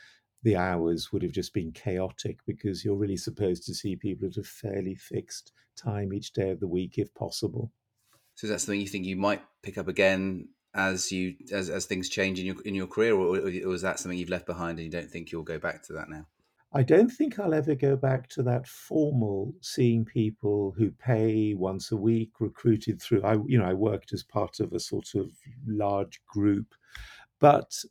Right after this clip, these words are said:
Speaker 1: what I have found is that the training I got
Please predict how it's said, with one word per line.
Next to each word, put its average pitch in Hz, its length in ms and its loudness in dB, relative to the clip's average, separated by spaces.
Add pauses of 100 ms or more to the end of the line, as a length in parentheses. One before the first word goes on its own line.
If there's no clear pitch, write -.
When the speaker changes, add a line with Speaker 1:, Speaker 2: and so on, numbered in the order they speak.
(140)
Speaker 1:
what 143 180 2
I 120 140 2
have 214 360 0
found 131 680 -4 (500)
is 131 500 4
that 127 160 2
the 127 80 2
training 175 540 2
I 117 140 2
got 123 460 0